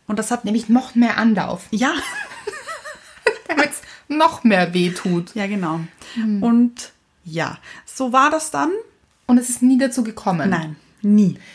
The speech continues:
Speaker 2: Man hat dir etwas versprochen.
Speaker 1: Mhm.
Speaker 2: Hat man's dir wirklich versprochen? Oder hast du dir gedacht, es kommt? Weil im Privaten ist es ja
Speaker 1: Mhm.
Speaker 2: oft so,
Speaker 1: Mhm.
Speaker 2: man interpretiert. Weil sich der andere so verhält, könnte es doch trotzdem sein,
Speaker 1: Ja,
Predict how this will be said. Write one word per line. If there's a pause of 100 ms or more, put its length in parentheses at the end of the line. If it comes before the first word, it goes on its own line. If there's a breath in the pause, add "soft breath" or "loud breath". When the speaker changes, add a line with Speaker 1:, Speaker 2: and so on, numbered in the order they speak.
(140 loud breath)
Speaker 2:
Man
hat
dir
etwas
versprochen.
Speaker 1:
Mhm. (220 loud breath)
Speaker 2:
Hat
man's
dir
wirklich
versprochen? (960)
Oder
hast
du
dir
gedacht,
es (100)
kommt? (340 loud breath)
Weil
im
Privaten
ist
es
ja
Speaker 1:
Mhm.
Speaker 2:
oft
so, (200 loud breath)
Speaker 1:
Mhm.
Speaker 2:
man
interpretiert. (280 loud breath)
Weil
sich
der
andere
so
verhält,
könnte
es
doch (100)
trotzdem
sein,
Speaker 1:
Ja,